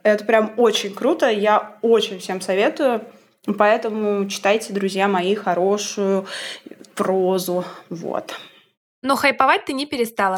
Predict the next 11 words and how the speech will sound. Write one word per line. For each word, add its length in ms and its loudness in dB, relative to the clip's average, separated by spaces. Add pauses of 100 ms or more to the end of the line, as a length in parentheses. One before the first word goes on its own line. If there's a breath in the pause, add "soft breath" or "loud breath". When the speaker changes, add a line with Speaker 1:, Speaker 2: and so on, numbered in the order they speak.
Speaker 1:
Ну, 60 2
Speaker 2:
Пряшенька. 260 6
Speaker 1:
разумеется, 460 0
нет. 220 -4
Я 600 4 (180)
генерирую 720 2
контент. 580 -2
Литературой 580 -2
я 100 0
не 260 0
занимаюсь. 760 -10